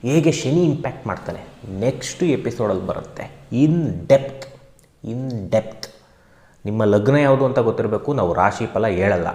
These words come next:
ಲಗ್ನ ಗೊತ್ತಿದ್ಯಾ in depth-ಆಗಿ ಹೇಳ್ತೀವಿ. ವೆಯ್ಟ್ ಮಾಡ್ತಾ ಇರಿ, ಈ ಥರ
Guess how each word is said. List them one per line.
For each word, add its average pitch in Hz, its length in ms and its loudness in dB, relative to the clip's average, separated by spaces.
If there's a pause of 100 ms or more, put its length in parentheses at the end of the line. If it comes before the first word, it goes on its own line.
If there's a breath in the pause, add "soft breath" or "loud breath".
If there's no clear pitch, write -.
(260)
ಲಗ್ನ 143 380 2
ಗೊತ್ತಿದ್ಯಾ 104 540 -2 (440)
in 101 140 -6 (220)
depth-ಆಗಿ - 360 -2
ಹೇಳ್ತೀವಿ. 104 680 -4
ವೆಯ್ಟ್ 101 360 -4
ಮಾಡ್ತಾ 92 320 -8
ಇರಿ, 95 180 -6 (540)
ಈ 101 60 -4
ಥರ 104 180 -4